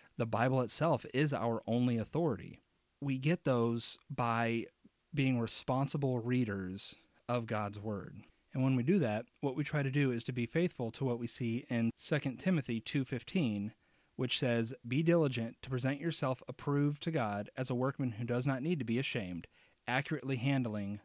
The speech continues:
the word of truth." And so when we don't treat the Bible like a rules manual or something that can just prove our beliefs because something is explicitly written, then what we can instead do is see,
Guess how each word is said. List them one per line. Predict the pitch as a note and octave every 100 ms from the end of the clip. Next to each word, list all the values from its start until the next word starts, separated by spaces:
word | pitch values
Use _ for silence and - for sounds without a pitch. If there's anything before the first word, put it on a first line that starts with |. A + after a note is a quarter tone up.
| -
the | A#2+
word | A2 G#2+
of | G2
truth." | - A#2+ E2+ - -
And | C3
so | D3
when | C3 C3
we | C#3+
don't | D#3 B2+
treat | - F#3
the | C#3+
Bible | C3 B2 A#2+
like | B2 A2
a |
rules | A2 C#3 C3+ A#2
manual | G#2 G2+ G2 F#2+ G#2 -
or | B2
something | C#3 C3 B2+
that | A#2+ A#2
can | B2
just | A2+ -
prove | - - C#3 B2+
our | B2+ A#2
beliefs | A2+ A2 A2+ A#2+ - - - - _ _ _ -
because | C3+ B2+ A2+ A2 - _ _ _ _
something | - A#2+ A#2+
is | A2+ A2+
explicitly | - - A#2 - G2+
written, | G#2 A2 A#2 C#3+ A#2+
then | A#2
what | C3+ - D3
we | C3
can | C3
instead | A2+ - D#3+ D#3
do | A#2+ A2+
is | A2 A#2
see, | - C3 A#2